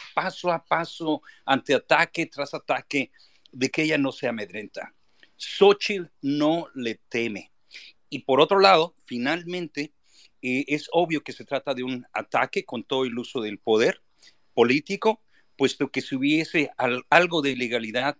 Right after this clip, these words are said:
estuviera utilizando los recursos legales, institucionales, para, para investigar y no pidiendo que otros investiguen y no tratando de hacerlo esto mediáticamente.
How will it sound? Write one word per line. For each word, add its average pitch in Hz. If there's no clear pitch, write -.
estuviera 131
utilizando 127
los 101
recursos 123
legales, 120
institucionales, 113
para, 107
para 113
investigar 110
y 127
no 131
pidiendo 117
que 110
otros 104
investiguen 110
y 113
no 139
tratando 123
de 113
hacerlo 107
esto 104
mediáticamente. 95